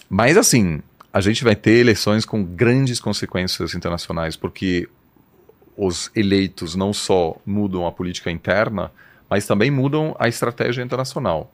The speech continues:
né? Então, o Trump pode voltar. E amanhã vai ter uma eleição muito importante, é, porque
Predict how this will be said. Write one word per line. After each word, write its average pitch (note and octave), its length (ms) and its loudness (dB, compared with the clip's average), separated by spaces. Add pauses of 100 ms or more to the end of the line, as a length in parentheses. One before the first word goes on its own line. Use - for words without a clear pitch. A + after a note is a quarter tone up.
né? F2 160 -2
Então, F#2 180 -4
o F2+ 60 -6
Trump G2+ 280 2
pode F2 220 2
voltar. G2 520 0 (840)
E C3 160 4
amanhã D3 420 6
vai D#3 120 4
ter C3+ 120 0
uma C#3+ 120 2
eleição C3 480 0 (100)
muito A2+ 520 2
importante, G#2 760 0 (180)
é, F2 360 2
porque G#2 720 2